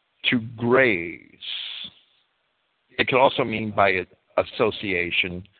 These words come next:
by extension, I mean, to associate with. So it is apparent that if one is a member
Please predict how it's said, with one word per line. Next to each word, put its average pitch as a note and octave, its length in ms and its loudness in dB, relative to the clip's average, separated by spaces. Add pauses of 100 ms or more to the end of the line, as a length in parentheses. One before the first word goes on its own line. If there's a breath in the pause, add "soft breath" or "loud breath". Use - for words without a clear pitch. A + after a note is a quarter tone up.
(120)
by A#2 140 8
extension, G#2 560 -2
I F2 140 -6
mean, E2+ 280 -12 (380 soft breath)
to C#3 140 2
associate A2+ 880 0
with. E2+ 180 -10 (1160 loud breath)
So E3+ 160 6
it E3 100 2
is D#3+ 160 2
apparent E3 640 -2 (800 loud breath)
that D#3+ 120 4
if C#3+ 140 4
one G3 440 2 (180)
is C#3 160 -6
a C3+ 80 0
member C3 680 -2